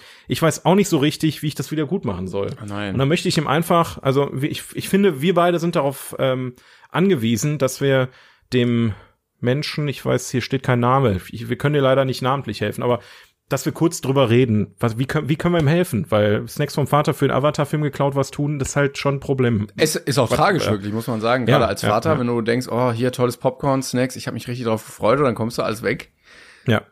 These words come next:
Speaker 2: Ähm.
Speaker 1: Eine Thematik ist auch wirklich interessant, die hab ich mich beim Lesen gefragt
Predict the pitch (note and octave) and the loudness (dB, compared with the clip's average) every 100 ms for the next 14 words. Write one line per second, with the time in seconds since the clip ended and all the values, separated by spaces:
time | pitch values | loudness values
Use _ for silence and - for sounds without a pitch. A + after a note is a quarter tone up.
0 | - A#2 A#2 A#2 A#2 A2 G2+ _ _ _ | -4 2 2 2 0 -4 -8 _ _ _
1 | - D#3+ G3+ E3+ C#3+ A3+ - B2 - A2+ | -2 2 2 2 2 2 0 -4 -2 0
2 | D3 E3+ D#3+ - - D3 C3 C3 E3+ F#3 | 0 0 -2 -2 -6 -4 -2 0 0 0
3 | D#3+ - A#2 C#3 D3+ D3+ G#3 A3+ G3+ G#3 | -2 -4 -2 -2 2 2 2 0 2 2
4 | G3+ G3+ F#3+ G3 G#3 G#3 | 2 0 0 2 2 0